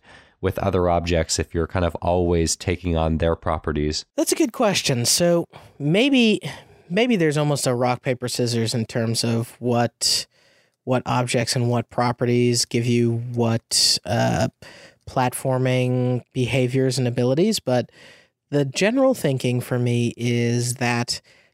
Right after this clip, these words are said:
Speaker 2: you could create long platforming sections where, let's say if you stay on, you stay on a platform for just a moment. There's so many platforming segments where they ask you to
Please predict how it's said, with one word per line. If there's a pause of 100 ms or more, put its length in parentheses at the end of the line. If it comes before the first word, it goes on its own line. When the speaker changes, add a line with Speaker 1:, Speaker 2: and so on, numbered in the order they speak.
Speaker 2:
you
could
create
long
platforming
sections
where, (280)
let's
say
if
you
stay
on, (180)
you
stay
on
a
platform
for
just
a
moment.
There's
so
many
platforming
segments
where
they
ask
you
to